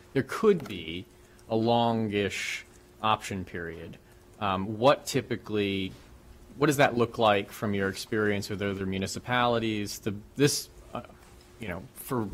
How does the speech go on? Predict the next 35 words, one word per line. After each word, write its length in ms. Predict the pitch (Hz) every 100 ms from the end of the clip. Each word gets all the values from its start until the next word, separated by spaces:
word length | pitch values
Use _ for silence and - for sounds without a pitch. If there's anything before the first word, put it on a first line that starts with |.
| -
better 220 | 143 147 131
or 160 | 117
worse, 440 | 113 156 156 - -
this 160 | 113
property 500 | - 117 107 113 104
is 180 | 101 95
really 280 | 107 110 107
well 240 | 101 98
preserved 580 | 92 110 117 123 101 98
and 160 | 98 101
it 80 |
needs 260 | 110 120 113
to 140 | - - - -
stay 400 | - 147 147 139 - - - -
fairly 280 | 117 104
well 220 | 92 92 92
preserved. 580 | 113 92 90 87 -
You 80 | 98
know, 140 | 92 95
it's 140 | -
not 240 | 110 110 110
like, 280 | 104 101 - - - - -
um, 240 | 104 104
Cliff's 180 | - -
project 400 | - 107 95 104
with 80 | 107
the 60 | 104
roof 260 | 135 131
caved 300 | - 107 92
in. 140 | 104 104
You 60 |
can 120 | 113
just 160 | 101 95
leave 160 | 107 98
that 240 | 104 98